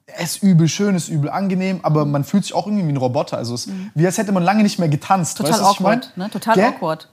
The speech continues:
Speaker 1: So diese ganze normale Rhythmik und so, die ist weg. Egal, wie viele Zoom-Calls du hattest.
Speaker 2: Ich hab die Tage zum ersten Mal mit einer neuen Kollegin gesprochen und hab ihr auch gesagt, das ist gerade total komisch. Ich hab jetzt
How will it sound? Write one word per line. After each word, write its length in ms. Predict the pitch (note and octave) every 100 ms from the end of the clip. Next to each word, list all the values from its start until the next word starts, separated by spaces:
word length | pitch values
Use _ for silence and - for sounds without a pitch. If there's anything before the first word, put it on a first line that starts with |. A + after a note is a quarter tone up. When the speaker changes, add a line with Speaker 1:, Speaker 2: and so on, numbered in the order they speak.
| _ _ _ _ _
Speaker 1:
So 160 | E3 F#3
diese 260 | F3+ F3+
ganze 320 | D#3+ G3 A#3 G#3
normale 400 | F3+ F3+ F#3+ E3+
Rhythmik 440 | G#3+ G#3+ G#3 G3+
und 120 | F#3
so, 120 | E3
die 100 | F3+
ist 380 | D#3 - - E3
weg. 320 | D#3+ A3 - _ _ -
Egal, 260 | C3+ E3+
wie 60 | G3
viele 160 | D3 C3
Zoom-Calls 480 | D3+ D3 C#3+ C3
du 100 | -
hattest. 380 | B2+ B2+ - - -
Speaker 2:
Ich 160 | B3
hab 140 | C#4+ C#4
die 80 |
Tage 300 | A3+ A3 A#3
zum 160 | A#3 G3
ersten 180 | A3 -
Mal 40 |
mit 100 | A3
einer 120 | G#3
neuen 120 | G3 G3
Kollegin 340 | G3+ B3+ C#4+
gesprochen 300 | A3 - F#3+
und 80 | A3+
hab 100 | G#3+
ihr 100 | G#3+
auch 120 | F#3
gesagt, 240 | G3 G#3
das 80 | G3+
ist 120 | D3+
gerade 220 | - G#3+ G#3
total 260 | F#3+ G3
komisch. 440 | F3+ C#4 D#4+ A#3 -
Ich 140 | -
hab 120 | A3+
jetzt 200 | A3 F#3